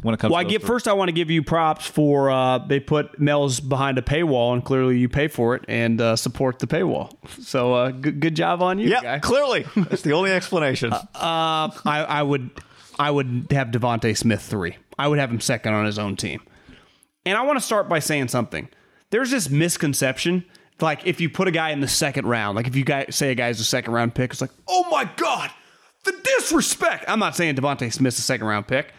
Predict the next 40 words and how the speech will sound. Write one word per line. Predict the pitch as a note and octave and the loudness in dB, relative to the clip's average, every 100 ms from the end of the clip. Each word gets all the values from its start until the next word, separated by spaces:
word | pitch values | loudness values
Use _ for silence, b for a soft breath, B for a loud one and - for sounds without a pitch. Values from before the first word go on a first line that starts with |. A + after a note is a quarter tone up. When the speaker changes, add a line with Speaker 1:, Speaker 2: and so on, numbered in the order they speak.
| B B B B B | B B B B B
Speaker 2:
There's | - F3+ | -6 -2
nothing | D4+ B3 | 2 2
wrong | F3 D3+ | 2 0
with | B2+ | 0
going | C3+ B2+ | 0 2
in | A#2 | 2
the | A2+ | 0
second | - A2+ A2 | 0 -2 -2
round. | F2 F2 - _ b b - | -4 -4 -6 _ b b -4
There's | C4+ B3+ | -2 0
nothing | E4 E4 A#3+ | -2 2 2
wrong | G3+ A3 G#3+ | 2 0 2
than | F3+ | 0
going | D3 F3 F3+ | 2 2 2
in | D#3+ | 2
the | C#3 | 2
late | C#3 E3 - - | 2 -2 -8 -4
teens | - G#3+ F3 - - | 0 2 2 -4 -6
or | - F3 | 0 0
the | D3 | 0
twenties. | - - G#3 C#3 - - b b | -2 0 0 -2 -8 -10 b b
It | D3 | -2
happens | G3+ G#3+ F#3 D3+ | -2 -2 -4 0
to | F#3+ | 2
elite | D3+ C3 F3+ - | 4 2 0 -4
players | - F3+ D#3 A#2 - | -2 0 0 -4 -2
all | D3+ F3 | 2 2
the | C3 | 0
time. | C#3+ E3 - - b b b b b | -2 -4 -6 -18 b b b b b
One | D3 F3+ | -2 0
of | |
the | E3+ | 2
best | F3 E3+ | 0 0
defensive | F3+ F3 D3+ | 0 0 -4
players | C#3+ F3 D#3 | -2 -2 0
in | |
the | D3+ | 2
league | E3+ E3 | 2 2
right | C#3+ | 0
now, | D#3 D3+ | 0 -2